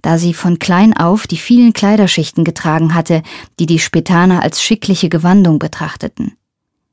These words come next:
Riel hatte es nie geschafft, sich so schnell darin zu bewegen wie die einheimischen Frauen.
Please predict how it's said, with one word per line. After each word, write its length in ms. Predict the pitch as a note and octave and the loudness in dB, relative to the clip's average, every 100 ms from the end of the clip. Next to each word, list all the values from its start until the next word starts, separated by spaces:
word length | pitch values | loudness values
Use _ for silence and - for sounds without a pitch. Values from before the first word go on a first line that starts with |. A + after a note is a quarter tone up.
| _ _ F#3 | _ _ 0
Riel 420 | F3+ F#3+ F#3+ F#3+ - - - | 4 4 4 2 -4 -16 -8
hatte 220 | D#3+ - | -4 -2
es 180 | E3 E3 | 0 2
nie 200 | E3+ D#3 | 0 0
geschafft, 540 | D#3+ - C#3 - - - | -4 -4 -6 -8 -18 -12
sich 240 | D#3 - | -8 0
so 140 | F3 | 0
schnell 260 | F3 F3+ E3+ | 2 2 2
darin 260 | E3 D#3+ D#3+ | 2 2 0
zu 140 | E3+ | 0
bewegen 460 | E3 D#3+ E3+ F3 F3 | 0 2 2 2 0
wie 80 | |
die 140 | F3 - | -2 0
einheimischen 580 | F#3 E3+ D3+ D#3+ - D#3+ | 2 2 0 -2 -4 -6
Frauen. 420 | - D3 C3 | -6 -4 -6